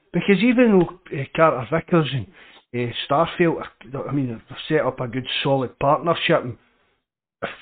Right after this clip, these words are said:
if, it, if Carter Vickers stays, it's only going to get better. But none of them are your kind of big dominant centre halves that are going to win a lot of balls in there. I mean, Carter Vickers is a big unit. I don't, I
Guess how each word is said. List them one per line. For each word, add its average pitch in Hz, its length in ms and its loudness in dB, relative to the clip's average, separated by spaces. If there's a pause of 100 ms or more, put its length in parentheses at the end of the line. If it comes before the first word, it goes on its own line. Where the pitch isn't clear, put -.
(140)
if, - 140 -10
it, 107 160 -6
if 117 100 -10 (240)
Carter 135 340 2
Vickers 139 380 -6
stays, 143 240 -2
it's 135 160 -6
only 135 160 -2
going 135 180 -2
to 123 60 -4
get 110 160 -6
better. 165 280 2 (320)
But 156 220 0 (180)
none 208 260 6
of 233 100 6
them 208 140 6
are 170 100 4
your 151 220 -2
kind 156 220 2
of 131 120 -2
big 139 160 0 (320)
dominant 156 500 4 (360)
centre - 260 0
halves 139 360 2
that 139 60 -2
are 120 80 -4
going 143 220 0
to 135 60 0
win 139 200 0
a 131 60 0
lot 131 240 -2
of 107 80 -10
balls 131 260 -4
in 117 100 -6
there. 180 200 2
I 190 80 -6 (440)
mean, 165 180 2
Carter 220 320 4
Vickers 165 380 0
is 135 120 -8
a 127 100 -2
big 120 260 -2
unit. 175 220 4
I 139 100 -2
don't, 170 220 0
I 139 140 -8